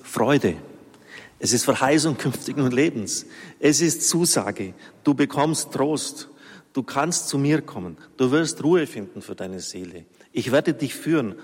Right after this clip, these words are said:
auch durch die dunkelsten Täler hindurch. Ich habe eine Perspektive für dich, die über dieses Leben hinausreicht. Es ist immer Ermutigung. Es ist immer Freude. Und wer das im Letzten nicht im Blick hat, verfälscht das Evangelium. Das ist es immer.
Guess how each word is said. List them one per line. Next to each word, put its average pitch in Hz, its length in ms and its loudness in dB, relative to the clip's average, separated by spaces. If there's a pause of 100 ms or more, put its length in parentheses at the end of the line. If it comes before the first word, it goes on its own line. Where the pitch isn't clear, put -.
auch 123 160 -2
durch 123 160 -6
die 147 100 -6
dunkelsten 151 560 -6
Täler 127 300 -6
hindurch. 95 540 -14 (320)
Ich 120 140 -8
habe 139 180 2
eine 143 140 2
Perspektive 139 680 0
für 143 140 -4
dich, - 220 -2
die 143 80 -2
über 123 100 -4
dieses 113 280 -6
Leben 131 260 -6
hinausreicht. 113 680 -8 (480)
Es - 240 2
ist - 220 0
immer 175 340 4
Ermutigung. 135 800 -2 (220)
Es 139 200 -2
ist - 300 -6
immer 180 260 4
Freude. 135 540 -2 (580)
Und 120 140 -4
wer 139 120 4
das 139 180 0
im 135 100 0
Letzten 156 300 0
nicht 143 180 0
im 135 80 2
Blick 147 200 2
hat, 143 140 -2
verfälscht 139 400 0
das 117 140 -6
Evangelium. 87 720 -12 (520)
Das - 180 -4
ist 151 180 -4
es - 120 0
immer. 151 340 -2